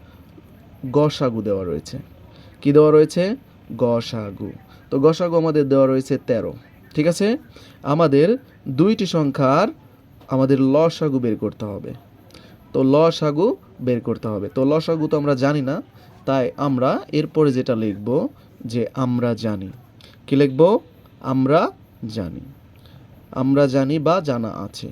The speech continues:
এই সূত্রটা আমরা অবশ্যই লিখে নেব, কারণ আমাদের যদি ম্যাথটির ক্যালকুলেশনে ভুল করে ফেলি, তখনও সূত্রের জন্য আমাদের কিছু মার্ক আসবে। এজন্য আমাদের সূত্রটা লিখতে হবে।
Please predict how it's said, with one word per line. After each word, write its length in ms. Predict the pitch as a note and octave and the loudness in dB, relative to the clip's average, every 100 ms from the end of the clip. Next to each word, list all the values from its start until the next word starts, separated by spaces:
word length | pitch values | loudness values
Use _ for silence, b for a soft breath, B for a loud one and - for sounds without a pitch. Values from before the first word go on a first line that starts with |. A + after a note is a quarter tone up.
| A#2 C3 | -12 -6
এই 120 | C#3+ | -4
সূত্রটা 420 | D#3+ D#3+ F3 F3+ | -4 -4 -2 0
আমরা 160 | F3 E3+ | 2 2
অবশ্যই 500 | D3+ D#3 - D#3+ D3+ | 4 0 0 2 2
লিখে 240 | C#3 B2+ | 2 0
নেব, 260 | G#2+ G2 - - | -4 -6 -12 -6
কারণ 400 | C3+ C3 C#3 A3+ | -2 0 0 -2
আমাদের 300 | C#3 C#3 C3+ | -4 -2 -2
যদি 200 | C3 C3 | -2 -2
ম্যাথটির 580 | A#2+ A#2 - - D3+ D#3 D3+ - | -2 -6 -10 -4 0 0 -4 -6
ক্যালকুলেশনে 600 | A2+ A#2 C3+ D3 D#3+ D3+ | -6 -2 -2 -2 -2 -2
ভুল 200 | C3 D3 | 0 0
করে 220 | C#3 C#3+ C#3 | 2 2 2
ফেলি, 260 | C#3 C3 C3 | 0 0 0
তখনও 380 | B2 - C#3+ | -2 -4 -6
সূত্রের 380 | C#3+ C#3 C3+ C3 | -6 -8 -6 -6
জন্য 160 | B2 C3 | -4 -4
আমাদের 240 | B2+ B2 - | -4 -6 -6
কিছু 200 | B2 - | -8 -6
মার্ক 240 | A#2+ C3+ - - - - | -4 -6 -6 -14 -20 -10
আসবে। 340 | A#2+ G2 F2+ - B B B B B2 | -8 -8 -10 -14 B B B B -4
এজন্য 300 | C3 D3+ E3 | 0 0 -2
আমাদের 240 | D3+ C#3+ | -2 -2
সূত্রটা 420 | - C3+ C3 A#2+ | -4 -6 -4 -6
লিখতে 300 | A#2 A2 - A2+ | -6 -8 -8 -10
হবে। 240 | G2+ | -8